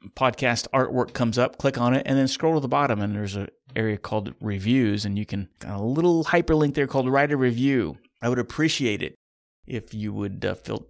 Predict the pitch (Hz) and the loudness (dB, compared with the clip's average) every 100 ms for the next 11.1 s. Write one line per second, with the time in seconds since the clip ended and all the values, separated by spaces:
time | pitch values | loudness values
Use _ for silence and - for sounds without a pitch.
0 | - 123 - - 107 117 110 101 107 104 | -4 -4 -4 -2 0 2 0 -2 0 0
1 | 98 104 104 101 98 - 98 113 - 110 | 0 0 0 0 -4 -4 -2 -2 -2 -6
2 | 92 - 101 98 - 107 98 101 104 101 | -6 -2 -2 -2 -4 -4 -4 -4 -4 -2
3 | 113 117 - - - - 117 120 110 107 | -4 -4 -8 -20 -20 -2 0 2 0 2
4 | 120 113 - 90 82 80 _ 107 110 113 | 2 2 -2 -8 -8 -12 _ -4 -2 0
5 | 117 117 117 117 117 117 113 - 113 139 | 0 0 0 2 2 -2 -4 -6 0 0
6 | 175 131 156 147 - 180 208 185 190 196 | 2 2 2 -2 -2 0 0 0 0 2
7 | 104 82 117 120 135 123 127 131 127 117 | 2 2 2 0 0 2 0 0 -2 0
8 | 135 - 110 - 139 135 156 156 151 180 | -2 -2 -4 0 0 2 0 0 0 0
9 | 170 - 110 95 87 95 95 95 98 127 | -2 -4 -4 -4 -6 -6 -6 -6 -4 -4
10 | 120 123 160 147 139 143 143 143 185 - | -2 -4 -2 -2 -2 -2 -2 -2 -4 -8